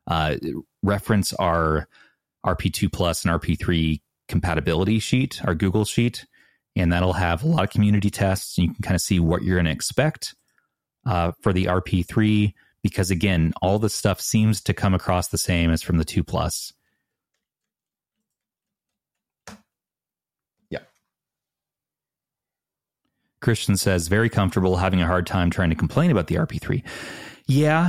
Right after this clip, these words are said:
Speaker 1: uh, it, that, and that's the thing, is that I don't care about a lot of these performance hiccups or what have you, because I'm,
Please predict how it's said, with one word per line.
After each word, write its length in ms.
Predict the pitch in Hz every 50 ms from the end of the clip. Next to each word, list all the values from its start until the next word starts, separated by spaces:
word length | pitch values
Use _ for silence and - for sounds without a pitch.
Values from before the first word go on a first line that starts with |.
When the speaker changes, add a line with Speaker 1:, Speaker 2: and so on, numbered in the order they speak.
| 156 - - - -
Speaker 1:
uh, 400 | 131 127 123 123 117 113 110 - -
it, 180 | 139 151 156 156 - _
that, 240 | 143 131 147 151 -
and 100 | 143 127
that's 200 | 131 147 - -
the 100 | - 147
thing, 420 | - - 214 233 214 87 98 101 -
is 120 | 120 104
that 100 | 104 131 -
I 120 | - 131 143
don't 160 | 156 156 127
care 540 | - - 151 180 175 117 80 78 82 - - _ _ _ _ -
about 240 | 95 95 92 95 82
a 40 |
lot 200 | 85 90 90 87
of 40 | 85 82
these 120 | 80 -
performance 720 | - - 87 - - 95 87 82 82 78 73 - - - - _ _ - - _ _ _ _ _ _ _ _ _ _ _
hiccups 680 | - - - 110 - - 78 - - - - - - -
or 120 | - 90
what 160 | 92 98 92 -
have 280 | 87 90 85 78 73
you, 100 | 76 76
because 320 | 73 82 - - 113 110 127
I'm, 220 | 123 123 117 -